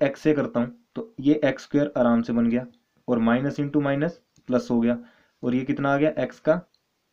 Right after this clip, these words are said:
x ही आएगा, ठीक है, x square plus x आ गया। तो हम क्या लिख देंगे यहाँ पर, एक्स स्क्वायर के नीचे एक्स स्क्वायर और x के नीचे बिल्कुल plus का x साथ में। अब इसको कर दो,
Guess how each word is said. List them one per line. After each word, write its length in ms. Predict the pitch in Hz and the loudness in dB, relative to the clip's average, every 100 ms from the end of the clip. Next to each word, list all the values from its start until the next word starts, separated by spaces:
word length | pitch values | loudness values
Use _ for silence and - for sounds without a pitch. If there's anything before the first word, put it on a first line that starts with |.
| _ _ _ | _ _ _
x 240 | 123 120 - | 0 0 0
ही 80 | 123 | 2
आएगा, 240 | 120 120 | 4 2
ठीक 160 | 117 147 | 0 -2
है, 100 | 131 - _ _ _ _ _ _ _ _ _ - | -4 -8 _ _ _ _ _ _ _ _ _ -4
x 220 | - - | -4 -4
square 240 | - 135 131 | -4 -2 -2
plus 340 | 139 165 - _ _ _ - | 0 -2 -2 _ _ _ -4
x 240 | 120 - | -4 0
आ 80 | 127 | 0
गया। 180 | 123 123 - _ _ _ 143 | 0 -2 -6 _ _ _ -2
तो 60 | |
हम 180 | 123 127 | -2 0
क्या 120 | 143 | 0
लिख 120 | 139 139 | 0 -2
देंगे 220 | 139 139 | -4 -2
यहाँ 160 | 135 | -4
पर, 180 | 131 143 | -4 -4
एक्स 200 | 139 127 | -4 -8
स्क्वायर 240 | - 139 135 | -6 -6 -4
के 120 | 127 | -4
नीचे 280 | 120 143 151 - _ _ _ - | -4 -2 -4 -8 _ _ _ -6
एक्स 180 | 117 117 | -4 -4
स्क्वायर 340 | - 151 175 _ _ _ - | -2 0 0 _ _ _ 2
और 340 | 113 117 117 - - | 4 4 2 -4 -2
x 200 | 139 147 | -2 -2
के 140 | - 151 | -2 -2
नीचे 240 | 139 139 | 0 -2
बिल्कुल 360 | 131 123 165 180 _ _ _ - | -2 -2 -2 -4 _ _ _ -2
plus 200 | 117 - | -2 0
का 220 | - 170 - _ _ _ | -4 -4 -6 _ _ _
x 280 | 113 113 - _ _ _ _ _ _ | -4 -4 -10 _ _ _ _ _ _
साथ 320 | - 120 117 | 0 0 0
में। 180 | 135 180 - - _ _ _ - | -4 -6 -8 -20 _ _ _ -8
अब 100 | 120 | -6
इसको 260 | 117 - 127 | -6 -6 -4
कर 140 | 120 | -2
दो, 200 | 117 151 | -2 -4